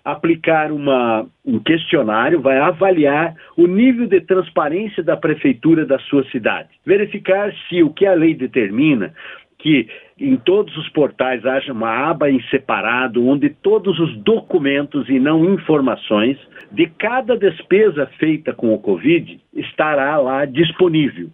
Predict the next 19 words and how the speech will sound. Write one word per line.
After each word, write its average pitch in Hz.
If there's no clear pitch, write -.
Desde 196
o, 131
da 135
justificativa, 143
do 123
requerimento, 120
do 113
pedido 139
do 104
gasto, 107
até 196
a 190
nota 180
fiscal 160
e 185
o 185
recibo 185
do 185
depósito 160